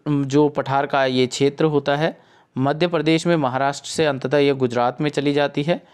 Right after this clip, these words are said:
सूरत शहर ताप्ती नदी के किनारे में बसा हुआ है। तो सूरत, सूरत क्या है आप लोगों का? ताप्ती, ताप, ताप मीन्स गर्म हो जाना, ऑलराइट।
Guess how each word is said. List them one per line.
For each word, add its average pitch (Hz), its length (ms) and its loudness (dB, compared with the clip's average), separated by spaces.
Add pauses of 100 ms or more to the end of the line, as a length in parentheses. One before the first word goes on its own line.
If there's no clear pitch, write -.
(300)
सूरत 196 560 2
शहर 151 440 0
ताप्ती 139 500 -2
नदी 131 280 0
के 156 140 0
किनारे 113 360 -2
में 196 260 -2
बसा 113 240 -4
हुआ 104 260 -2
है। 85 120 -6
तो - 140 -10
सूरत, 160 440 0 (1000)
सूरत 170 500 0
क्या 147 120 2
है 143 120 -2
आप 139 220 -2
लोगों 131 200 0
का? 175 240 -2 (840)
ताप्ती, 131 580 -4 (500)
ताप, 131 320 0 (120)
ताप 139 240 -2
मीन्स 147 220 0
गर्म 123 400 0
हो 123 420 -6
जाना, 104 260 -2
ऑलराइट। 117 600 -2